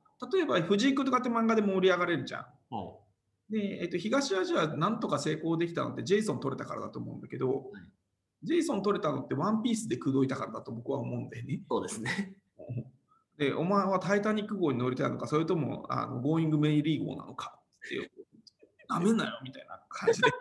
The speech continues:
Speaker 2: <laughs>
Speaker 1: 「いいな」みたいな。でも、っていうソフトコンテンツっていうか、そう、そういうことだよなってお-、思うんだよね。だから漫画はじゅ-、で、えっと、エクスペリエンスデザインっていう観点でも漫画すごい重要だと思うし、
Speaker 2: うん。
Speaker 1: はい。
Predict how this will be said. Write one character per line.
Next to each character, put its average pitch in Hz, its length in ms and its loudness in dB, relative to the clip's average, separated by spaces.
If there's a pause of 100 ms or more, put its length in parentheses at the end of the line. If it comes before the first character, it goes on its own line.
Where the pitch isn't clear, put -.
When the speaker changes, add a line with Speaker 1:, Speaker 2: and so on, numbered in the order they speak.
(760)
Speaker 2:
<laughs> - 340 -6 (560)
Speaker 1:
「い 175 80 -6
い 156 60 -2
な」 - 140 -4
み - 80 -12
た - 0 -
い - 20 -20 (580)
な。 208 80 0
で - 0 -
も、 208 60 2
っ - 180 -10
て 302 140 4
い 294 80 8
う 311 80 4
ソ 202 200 8
フ 196 60 -2
ト 349 100 2
コ 359 140 -2
ン 339 100 -2
テ 170 120 4
ン 135 80 0
ツ 131 100 -6
っ - 40 -16
て 147 140 -6
い - 60 -2
う - 20 -8
か、 127 120 -4
そ 131 240 0
う、 - 40 -4
そ 254 180 0
う 254 60 2
い 254 100 0
う 247 60 -2
こ 254 100 -4
と 226 120 0
だ 135 100 2
よ - 80 -6
な 135 100 2
っ - 120 -10
て 143 80 -4
お-、 - 40 -6 (400)
思 120 400 -4
う - 20 -12
ん 135 40 -12
だ - 100 -10
よ - 60 -20
ね。 143 240 -8
だ 139 100 -4
か 147 100 2
ら - 100 -2
漫 143 200 -2
画 139 120 2
は 127 160 0
じ - 120 -6
ゅ-、 - 20 -10 (200)
で、 143 200 -4 (120)
え 135 80 -4
っ - 40 -10
と、 - 80 -4
エ 147 80 2
ク - 60 -2
ス - 100 -8
ペ 320 80 -2
リ 320 100 0
エ 320 40 -2
ン 311 60 -2
ス 320 40 -4
デ 320 80 2
ザ 320 140 -2
イ 302 80 0
ン 247 80 -2
っ - 20 -6
て 220 100 -4
い - 20 -6
う - 40 -6
観 190 220 -4
点 175 160 -4
で 196 80 -2
も 175 140 0
漫 151 160 0
画 156 100 -4
す - 160 -6
ご 123 140 -2
い 120 60 -4
重 - 140 -10
要 - 180 -10
だ - 60 -12
と - 140 -10
思 - 160 -6
う - 60 -10
し、 - 400 -6 (200)
Speaker 2:
う 104 40 -8
ん。 101 40 -4
Speaker 1:
は 98 40 -4
い。 95 40 -6